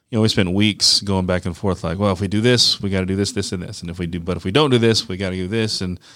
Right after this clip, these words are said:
how are we gonna do it?" And this, and it was a, it was, um, it was crazy.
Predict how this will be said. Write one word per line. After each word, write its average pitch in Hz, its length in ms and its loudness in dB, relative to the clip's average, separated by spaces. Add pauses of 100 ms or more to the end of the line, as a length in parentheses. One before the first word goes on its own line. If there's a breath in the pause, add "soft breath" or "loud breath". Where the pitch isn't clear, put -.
(280 soft breath)
how 110 180 2
are 98 60 4
we 95 80 0
gonna 92 160 0
do 123 300 6
it?" 113 100 6
And 92 200 4
this, 95 200 -2
and 95 160 -2
it 87 80 0
was 87 180 -2
a, 85 240 -4
it 95 100 -6
was, 95 280 -8
um, - 340 -12 (320)
it - 60 -20
was - 100 -20
crazy. 92 560 0